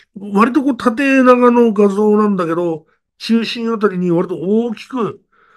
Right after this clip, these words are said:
その、ま、暗い中に、暗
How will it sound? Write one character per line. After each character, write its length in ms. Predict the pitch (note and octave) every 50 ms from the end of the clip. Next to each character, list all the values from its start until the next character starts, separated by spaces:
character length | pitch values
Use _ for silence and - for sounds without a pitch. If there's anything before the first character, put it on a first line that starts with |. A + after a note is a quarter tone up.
| _ _ _
そ 160 | _ - - D#3+
の、 160 | D#3 D3+ D3+
ま、 380 | D3+ - - D#3 D#3 D#3+ D#3
暗 580 | - - - F#3 F#3+ - - - - - - E3
い 60 | E3+ G3
中 240 | G#3 G#3+ G#3 G#3
に、 300 | G3+ F#3+ E3+ D3+ C#3+ D3+ _ _ _ _ _ _ _ _ _
暗 340 | - - - - C4 -